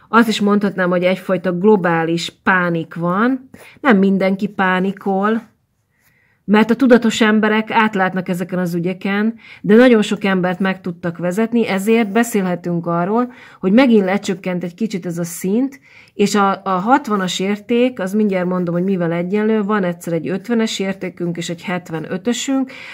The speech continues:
tehát ugye tudjuk azt, hogy a hatvan az közte helyezkedik el. Az ötvenes érték az elítélé-, elítélő magatartás, a reménytelenség, fásultság, lemondással egyenlő. A hetvenötös érték a féle-, a tragikussággal, a bánattal, a csüggedéssel,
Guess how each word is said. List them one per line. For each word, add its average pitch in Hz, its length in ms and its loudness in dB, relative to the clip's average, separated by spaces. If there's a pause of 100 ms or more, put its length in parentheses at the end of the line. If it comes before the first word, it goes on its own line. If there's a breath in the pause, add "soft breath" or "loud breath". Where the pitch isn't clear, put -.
(100 loud breath)
tehát 190 180 -4
ugye 196 200 0
tudjuk 175 340 0
azt, 180 160 -4
hogy 175 100 -10
a 170 60 -2
hatvan 180 380 -2
az 165 200 -4
közte 175 400 -4
helyezkedik 160 720 -6
el. 254 300 0 (400 loud breath)
Az 185 160 0
ötvenes 208 480 2
érték 170 340 -4
az 160 120 -6
elítélé-, 196 800 0
elítélő 214 560 0
magatartás, 175 720 -4
a 170 40 -4
reménytelenség, 185 840 -2
fásultság, 190 800 -4
lemondással 165 880 -4
egyenlő. 160 540 -6 (400 loud breath)
A - 80 -6
hetvenötös 202 640 0
érték 202 420 -6
a 165 40 -8
féle-, 233 440 2
a 170 580 -2
tragikussággal, 220 920 -2
a 160 140 -4
bánattal, 190 760 0
a 170 180 -8
csüggedéssel, 226 1400 -4